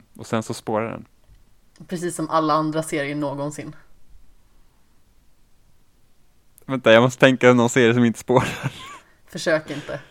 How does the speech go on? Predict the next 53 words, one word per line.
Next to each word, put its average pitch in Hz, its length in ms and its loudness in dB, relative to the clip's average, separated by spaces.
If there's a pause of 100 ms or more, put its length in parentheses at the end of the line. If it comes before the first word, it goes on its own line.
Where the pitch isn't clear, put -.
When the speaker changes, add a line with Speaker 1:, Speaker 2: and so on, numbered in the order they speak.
(140)
Speaker 2:
Alla 170 200 0
Speaker 1:
Jo, 156 80 4
det 160 100 0
Speaker 2:
serier 139 440 -4
spårar 143 480 -4
på 185 120 -8
ett - 260 -10
eller 147 180 -4
annat 123 180 -4
Speaker 1:
Nej, 127 280 4
Speaker 2:
vis. 135 240 -6
Speaker 1:
nej, 110 420 -2
det 113 80 -4
finns 143 680 -8
s-, - 200 -20 (320)
Breaking 104 260 -4
Bad. 90 200 0 (800)
Bra 101 160 8
helt 92 220 0
igenom. 85 220 -4 (2250)
Speaker 2:
Är 190 100 -6
det 190 60 4
här 214 240 8
bara 185 260 6
för 160 120 -6
att 156 60 -6
du 151 80 -6
gillar 190 580 -2
serien 160 720 -2
och - 180 -14
inte 151 260 -2
Speaker 1:
Nej, 156 100 12
Speaker 2:
kan 240 80 12
Speaker 1:
nej, 226 80 10
nej, 175 100 12
Speaker 2:
se 120 40 10
Speaker 1:
alltså, 147 160 8
Speaker 2:
att 120 60 -2
den 143 80 10
Speaker 1:
Breaking 180 160 6
Speaker 2:
har 160 80 6
några 160 360 4
små 165 420 0 (260)
<laughs> - 300 -20
fel? 226 360 -6
Speaker 1:
Breaking 127 420 8
Ba-, 131 220 4
Breaking 131 340 4
Bad 131 220 10
har 110 180 8
ett 101 100 2
bra 101 280 6
slut. - 400 -4